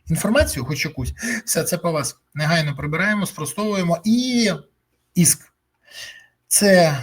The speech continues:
робиться навмисно. Ця влада хоче, щоб всі закрили рота і мовчки спостерігали, як вона краде з бюджета.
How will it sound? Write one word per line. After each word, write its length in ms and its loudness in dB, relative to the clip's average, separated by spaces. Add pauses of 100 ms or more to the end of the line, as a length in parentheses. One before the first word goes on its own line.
(300)
робиться 400 -4
навмисно. 500 -8 (920)
Ця 200 0
влада 460 -4 (500)
хоче, 360 -6
щоб 200 -4
всі 280 0
закрили 500 -2
рота 400 -6 (400)
і 80 2
мовчки 360 2
спостерігали, 720 -6 (480)
як 240 -4
вона 240 -2
краде 640 2
з 100 -14
бюджета. 540 -8